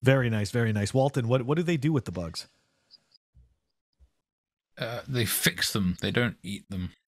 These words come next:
Speaker 1: That's right.
Speaker 2: Very
Speaker 1: Okay.
Speaker 2: important.
Speaker 1: <laughs> Very important. All right, guys. This wraps up the B T C Pay Server update. And,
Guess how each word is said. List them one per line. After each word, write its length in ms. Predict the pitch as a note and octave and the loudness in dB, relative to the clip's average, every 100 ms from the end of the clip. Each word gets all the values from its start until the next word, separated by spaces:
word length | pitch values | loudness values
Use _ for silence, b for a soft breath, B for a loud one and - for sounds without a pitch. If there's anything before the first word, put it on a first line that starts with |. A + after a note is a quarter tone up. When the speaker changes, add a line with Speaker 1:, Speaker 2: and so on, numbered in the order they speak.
| _ _ - | _ _ -2
Speaker 1:
That's 180 | G#2 - | 0 2
right. 240 | G#2 E2+ | 2 0
Speaker 2:
Very 180 | - G2 | -2 -2
Speaker 1:
Okay. 340 | F#2 F#2 G#2+ | -2 2 2
Speaker 2:
important. 160 | B2+ - - - _ _ _ - | 2 0 -14 -20 _ _ _ -6
Speaker 1:
<laughs> 380 | - - - - _ | -4 -6 -10 -18 _
Very 340 | - C#3 A#2+ G#2+ | 4 4 4 0
important. 540 | G2 - F#2 F#2 G2 - B B B B | -2 -4 -6 -8 -12 -14 B B B B
All 100 | F3 | 0
right, 240 | D#3+ B2 A2 | 2 0 -2
guys. 320 | A#2+ A2 G2+ b b b | -2 -2 -6 b b b
This 200 | F#3 G#3+ - | 0 0 -4
wraps 500 | B2 C3 C3+ C#3 - - - | 0 2 2 0 -4 -10 -2
up 320 | G#2 G2 - - | -2 -2 -6 -6
the 320 | A2 A2+ G#2 - G#2 | 2 2 2 -2 2
B 200 | A#2+ A#2+ | 2 2
T 180 | - B2 | -6 -8
C 220 | - A#2 | -6 -2
Pay 220 | B2 A2+ | 0 -2
Server 500 | - B2 A#2+ A#2 A#2 - | -4 -2 0 0 -2 -4
update. 580 | G2 - - G2 F2 - b b - | -6 -4 -4 -2 -4 -10 b b 0
And, 420 | D#3+ E3+ G2+ - | 2 2 -4 -14